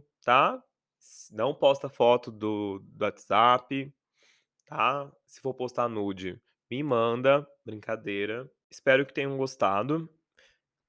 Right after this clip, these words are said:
Compartilhem esse episódio aqui pra,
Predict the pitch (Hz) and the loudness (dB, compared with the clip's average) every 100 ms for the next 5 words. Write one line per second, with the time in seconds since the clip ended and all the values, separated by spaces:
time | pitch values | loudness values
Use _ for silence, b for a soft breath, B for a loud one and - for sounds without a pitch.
0 | _ 131 131 143 - 151 180 175 170 170 | _ 0 6 4 4 -4 -2 -4 -4 -4
1 | 165 139 104 120 131 131 113 117 - 127 | -4 2 4 4 2 -6 -6 -6 0 2
2 | 113 101 98 95 | 4 4 0 -4